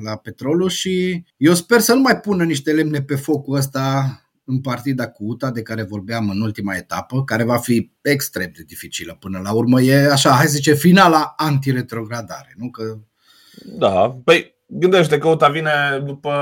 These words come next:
Speaker 2: o înfrângere, pă, rușinoasă. Nu, patru unu acasă cu Sepsi. Nu prea,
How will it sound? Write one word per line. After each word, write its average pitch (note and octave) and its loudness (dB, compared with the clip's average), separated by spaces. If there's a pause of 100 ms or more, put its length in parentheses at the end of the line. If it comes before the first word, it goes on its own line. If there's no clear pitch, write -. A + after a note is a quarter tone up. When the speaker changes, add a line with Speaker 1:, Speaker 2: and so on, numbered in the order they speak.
(640)
Speaker 2:
o C3 -4
înfrângere, A#2+ 4
pă, A2 2
rușinoasă. G2 -2 (280)
Nu, F#2 -4
patru G#2+ 4
unu G#2 0
acasă G2 0
cu F#2+ -8 (400)
Sepsi. A#2+ 0 (260)
Nu G2 -6
prea, F#2+ 4